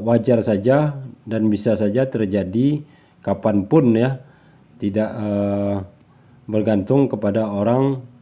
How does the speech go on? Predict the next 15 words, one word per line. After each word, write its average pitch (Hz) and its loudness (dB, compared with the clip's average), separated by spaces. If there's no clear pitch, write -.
yang 107 -2
tidak 104 -4
senang 131 2
terhadap 101 -2
dirinya. 110 2
Eh, 104 -4
Pak, - -8
dan 113 0
kita 110 0
tahu 113 4
juga 113 4
bahwa 117 2
orang-orang 107 0
di 104 0
sana 131 0